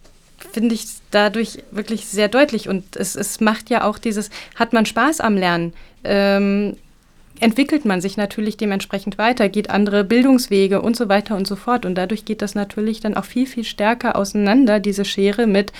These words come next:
ähm, höher gebildeten Menschen und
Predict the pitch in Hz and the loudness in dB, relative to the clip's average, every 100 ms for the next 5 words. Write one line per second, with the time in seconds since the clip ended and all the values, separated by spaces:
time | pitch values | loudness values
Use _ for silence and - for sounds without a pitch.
0 | - - - - - 208 202 196 190 196 | -18 -18 -18 -18 -4 0 0 0 -2 -6
1 | - - _ - 233 254 254 240 240 247 | -16 -20 _ -2 4 4 4 0 0 0
2 | 262 262 233 233 240 262 269 254 _ - | -2 0 2 0 0 -2 -2 -4 _ -4
3 | 214 233 226 | -2 -2 -4